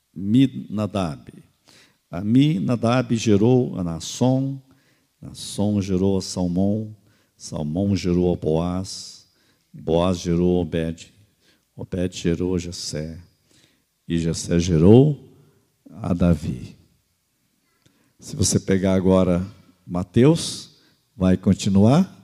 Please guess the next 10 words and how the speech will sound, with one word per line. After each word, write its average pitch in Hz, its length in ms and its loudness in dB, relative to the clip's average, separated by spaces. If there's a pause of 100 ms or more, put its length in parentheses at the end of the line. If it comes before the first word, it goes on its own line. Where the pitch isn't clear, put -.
(600)
e 87 120 -2
vai 90 180 0
chegar 90 460 0
em 156 340 4 (1000)
Jesus. - 1600 -10 (4000)
Raiz 98 880 -2 (400)
da 87 200 -4
geração 107 920 -2 (1160)
de 117 400 -2 (1800)
Jessé. 85 540 -8